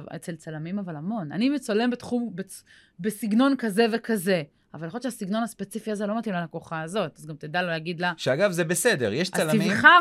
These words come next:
Speaker 1: לא לקחת את אותה
Speaker 2: יש
Speaker 1: לקוחה."
Speaker 2: צלמים, בדיוק, יש צלמים, אגב, שהרבה פעמים אומרים לי, "רגע, אתה מצלם המון דברים, אתה לא מתפזר קצת?" אז אני אומר, "לא."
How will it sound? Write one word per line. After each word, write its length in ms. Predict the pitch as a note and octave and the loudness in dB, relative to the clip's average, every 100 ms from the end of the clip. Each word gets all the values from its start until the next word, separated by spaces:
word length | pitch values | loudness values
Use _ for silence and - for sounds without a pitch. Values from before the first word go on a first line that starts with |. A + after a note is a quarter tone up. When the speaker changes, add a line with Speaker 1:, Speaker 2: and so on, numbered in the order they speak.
| E4+ | 8
Speaker 1:
לא 60 | E4+ F4+ | 8 8
לקחת 300 | F4+ G4 G4+ G4 | 8 6 6 0
את 100 | - | -2
אותה 140 | F4+ F4 F4+ | 0 2 4
Speaker 2:
יש 160 | - | 2
Speaker 1:
לקוחה." 80 | - | 2
Speaker 2:
צלמים, 380 | G#4 E4 G3 D3 | 4 6 4 2
בדיוק, 440 | D#3+ F3+ G#3 C3+ | -2 -2 -2 0
יש 120 | D#3 | -4
צלמים, 420 | D3+ E3+ D3+ E3 D#3 | -2 -4 -2 -4 -4
אגב, 220 | C#3+ D3 | -2 -2
שהרבה 400 | C3 B2 A2+ A2+ | -2 -2 -2 -2
פעמים 200 | D#3+ C3+ | -2 -2
אומרים 220 | B2 C#3+ | -4 -4
לי, 60 | B2+ | -4
"רגע, 160 | B2 B2 | -4 -4
אתה 160 | - | -6
מצלם 360 | G2 F2 G#2 D3 | -8 -6 -6 -6
המון 200 | C3+ C#3+ | -6 -8
דברים, 440 | G#2+ G2 D3 C#3 | -8 -8 -6 -8
אתה 120 | G#2 | -8
לא 80 | G2 | -8
מתפזר 460 | C#3 - F#2 F2 C3+ | -8 -10 -10 -10 -10
קצת?" 100 | E3+ | -10
אז 180 | C#3+ G2+ | -10 -8
אני 80 | |
אומר, 220 | G2 G#2+ G#2 | -8 -8 -8
"לא." 280 | F#2+ F#2+ | -6 -6